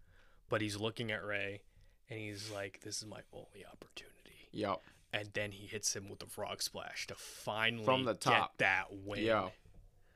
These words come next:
Speaker 1: It's like,
Speaker 2: That's
Speaker 1: it's just like, oh. Like, th-, that is the way you end the story with the bad guy going on top. The, the babyface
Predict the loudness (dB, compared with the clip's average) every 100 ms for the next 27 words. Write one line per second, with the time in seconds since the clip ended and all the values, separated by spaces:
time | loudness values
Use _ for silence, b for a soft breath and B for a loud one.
0 | b b b b b b b b b b
1 | -20 -20 -2 4 6 4 0 -4 -2 0
2 | -2 -4 -8 -8 -6 -6 B B B B
3 | B -6 -4 -2 -6 -4 0 2 2 0
4 | 0 2 2 2 -2 -4 -6 -8 -10 -4
5 | 0 2 0 -2 -6 -8 -8 -4 -2 0
6 | 0 2 2 0 -2 -6 -2 2 2 2
7 | 4 4 4 0 -4 -4 -6 -6 -4 -4
8 | -6 -12 B B B B -8 -6 -6 -12
9 | -12 -6 4 4 4 4 6 8 8 6